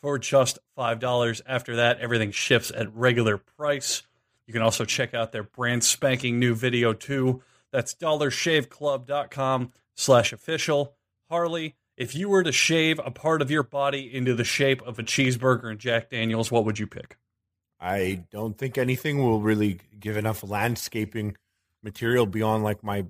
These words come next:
Speaker 2: my belly and chest.
Speaker 1: Not even, like, a really tiny one, like, done with tweezers and shit?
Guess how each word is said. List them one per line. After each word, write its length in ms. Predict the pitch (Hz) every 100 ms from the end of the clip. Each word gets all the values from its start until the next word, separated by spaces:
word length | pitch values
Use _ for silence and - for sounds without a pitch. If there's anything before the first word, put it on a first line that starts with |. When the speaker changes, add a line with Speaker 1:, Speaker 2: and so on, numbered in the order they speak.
| _
Speaker 2:
my 160 | 101 104
belly 460 | 92 104 117 117 104
and 160 | 92
chest. 560 | - 113 120 90 - - _ _ _ _
Speaker 1:
Not 180 | 135 135
even, 160 | 135 139
like, 100 | 127
a 60 |
really 240 | 123 131 127
tiny 340 | - 127 131
one, 300 | 131 139 143
like, 160 | 120 -
done 160 | 117
with 160 | 117 113
tweezers 560 | - 117 117 127 123 127
and 100 | 123
shit? 320 | 135 139